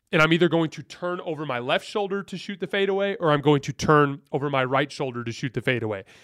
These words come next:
And I might fake one way or the other before going the other way.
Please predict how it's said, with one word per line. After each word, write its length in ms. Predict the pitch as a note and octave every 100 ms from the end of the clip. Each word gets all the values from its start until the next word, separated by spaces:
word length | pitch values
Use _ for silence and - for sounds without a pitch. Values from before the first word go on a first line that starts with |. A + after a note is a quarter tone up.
| _
And 100 | E3
I 40 | D3+
might 200 | C#3 -
fake 400 | - E3 D#3+ D3+
one 240 | D#3+ D#3+
way 180 | D#3 D3+
or 120 | D3
the 140 | C#3+
other 180 | C#3+ C#3+
before 340 | B2+ - F#3+ G3+
going 260 | G3 F#3+
the 100 | F#3+
other 180 | F#3 F3+
way. 300 | F3+ F3 E3